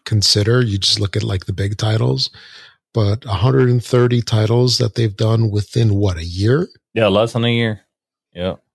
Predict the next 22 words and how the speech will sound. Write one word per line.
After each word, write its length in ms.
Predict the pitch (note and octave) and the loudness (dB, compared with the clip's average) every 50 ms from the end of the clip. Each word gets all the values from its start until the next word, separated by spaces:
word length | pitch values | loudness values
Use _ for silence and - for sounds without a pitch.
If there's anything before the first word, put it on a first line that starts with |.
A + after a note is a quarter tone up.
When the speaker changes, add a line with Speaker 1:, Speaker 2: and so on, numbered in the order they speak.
| _ _ _ | _ _ _
Speaker 1:
Yeah. 320 | A2+ A2+ A#2+ A#2+ G#2 F#2+ F#2 - _ _ _ _ _ _ _ _ _ _ _ _ _ _ | 0 2 2 2 0 -2 -6 -10 _ _ _ _ _ _ _ _ _ _ _ _ _ _
Speaker 2:
So. 300 | - - - - - _ _ _ _ _ _ _ _ _ _ | -16 -14 -14 -16 -20 _ _ _ _ _ _ _ _ _ _
Speaker 1:
So 180 | - - - G#2+ | -10 -4 -2 -2
it's, 220 | G#2+ - - - | -2 -2 -2 -2
uh, 300 | A#2 A2+ G#2+ G#2+ G#2 - - D3 | 0 2 2 2 0 -2 -2 -4
very 300 | A#2+ G#2 A2 G#2+ G#2+ G2+ | 0 2 2 4 4 2
impressive. 760 | G2+ G2+ G#2+ A2 A2 A2 - G#2 G2+ F#2+ F#2 G2 - - - _ _ _ _ _ _ _ _ _ _ _ _ _ _ _ _ | 2 2 2 2 2 2 2 0 -2 -2 -4 -8 -12 -16 -20 _ _ _ _ _ _ _ _ _ _ _ _ _ _ _ _
Speaker 2:
Yeah. 120 | F#3 G3 _ _ _ A2 | -20 -20 _ _ _ 0
Speaker 1:
And, 400 | G#2+ G#2 G2+ G2+ G2+ G2 F#2+ G#2+ | 0 2 2 2 0 0 0 0
uh, 480 | G#2 G2+ G2+ G2+ G2+ G2+ G2+ G2+ G2+ G2+ - _ _ _ _ _ _ _ _ _ _ _ _ _ _ _ _ _ - | 0 2 2 2 0 0 0 -2 -2 -4 -8 _ _ _ _ _ _ _ _ _ _ _ _ _ _ _ _ _ -4
but 160 | A2+ G2+ - | -4 -2 0
they 140 | - A#2+ G#2+ | 0 0 2
had 200 | A2 B2+ C#3+ C3 | 2 2 2 2
a 40 | A#2+ | 2
list 520 | G#2+ G#2 G#2+ A#2 B2 A#2+ - - - - | 2 4 4 4 2 2 2 0 0 0
of 200 | A2 G#2 G2 F2+ | 0 0 0 0
what 240 | G#2 A2 A2 - - | 0 0 0 0 -2
the 100 | - - | -6 -6
five 680 | - - - - - A2+ G#2+ G#2+ G#2+ A2 A2 G#2 F#2 G2 | -6 -6 -10 -4 -2 -2 0 2 2 2 2 2 2 2
most 340 | G2+ G2+ G2+ G2 - - - | 2 2 2 0 -2 -2 -4
requested 840 | F#2+ F2 - - - - G#2+ G2+ G2 - - - - G2+ F#2 F#2 | -8 -8 -8 -12 -6 -2 0 0 0 0 -2 -2 -4 -6 -4 -4
are. 560 | G2 F#2 F2+ F2+ F2 F2 E2+ D#2+ E2 - - | -6 -6 -8 -8 -10 -10 -12 -14 -14 -16 -20